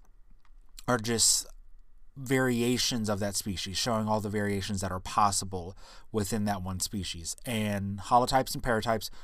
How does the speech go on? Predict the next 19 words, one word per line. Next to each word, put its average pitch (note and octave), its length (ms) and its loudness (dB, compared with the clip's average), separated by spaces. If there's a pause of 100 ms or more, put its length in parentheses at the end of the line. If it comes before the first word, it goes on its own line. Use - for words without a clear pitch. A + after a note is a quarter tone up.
(120)
are A2+ 80 -4
just G2 280 0
locked F#2+ 240 2
away A2+ 180 0
in A2 80 -2
some G#2 240 0
museum G#2+ 460 0
somewhere, G2 520 0 (360)
like, F2 200 -6
fucking G2+ 600 -2
creepy A2+ 840 -4 (280)
little G#2+ 560 0 (880)
museum G#2 640 2
of G#2 200 -2
dead G#2+ 220 0
things, F#2 600 -4 (240)
classifying G2+ 580 2
organisms. F2 720 -6 (680)
Um, F2 720 -4